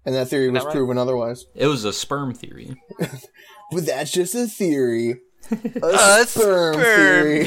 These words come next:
Speaker 2: theory.
Speaker 3: <laughs> Yep.
Speaker 2: What produces sperm? It is the testes, yeah.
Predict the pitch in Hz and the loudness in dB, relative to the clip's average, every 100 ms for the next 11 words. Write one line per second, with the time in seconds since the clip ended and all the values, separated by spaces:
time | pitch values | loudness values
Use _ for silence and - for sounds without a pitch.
0 | 175 - 226 156 233 185 175 117 107 117 | 2 2 0 -2 -6 -4 -2 -4 -6 -8
1 | 180 - - - - - 156 175 214 202 | -10 -14 -18 -18 -18 -16 -4 -2 0 -2
2 | 214 - 180 - - - - - _ _ | -4 -6 -8 -10 -10 -10 -10 -14 _ _
3 | 262 254 165 135 147 _ _ _ 160 175 | 0 0 0 -4 -8 _ _ _ 0 0
4 | 151 135 120 - 110 104 139 | -2 -4 -4 -4 -16 -10 -8